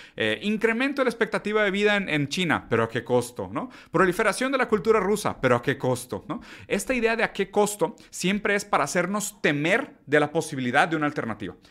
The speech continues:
y, y quedarnos conformes y pasivos y de alguna manera mediocremente pensando que lo que tenemos hoy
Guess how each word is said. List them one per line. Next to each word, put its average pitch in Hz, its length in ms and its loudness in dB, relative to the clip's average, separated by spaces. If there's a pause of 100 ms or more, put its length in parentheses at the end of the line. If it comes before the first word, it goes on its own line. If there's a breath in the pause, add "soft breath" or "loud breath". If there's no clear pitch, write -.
(160 loud breath)
y, 135 260 -4
y 135 100 -10
quedarnos 185 580 2
conformes 147 840 -2
y 120 160 -2
pasivos 139 720 -2
y 101 280 -6
de 104 100 -6
alguna 139 220 0
manera 143 200 2
mediocremente 170 800 2
pensando 170 600 -2 (240 loud breath)
que 156 100 2
lo 147 140 6
que 156 100 -2
tenemos 190 500 -4
hoy 220 180 0